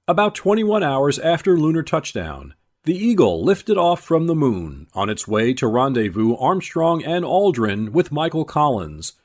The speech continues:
who had been flying solo around the moon in Columbia since the afternoon before. At five thirty-five P M that Monday, the Eagle docked with Columbia, reuniting the trio of astronauts.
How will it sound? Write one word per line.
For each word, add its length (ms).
who 160
had 100
been 140
flying 400
solo 500
around 380
the 60
moon 360
in 180
Columbia 680
since 260
the 160
afternoon 500
before. 640
At 100
five 280
thirty-five 600
P 200
M 140
that 180
Monday, 520
the 260
Eagle 280
docked 360
with 200
Columbia, 640
reuniting 760
the 80
trio 500
of 120
astronauts. 800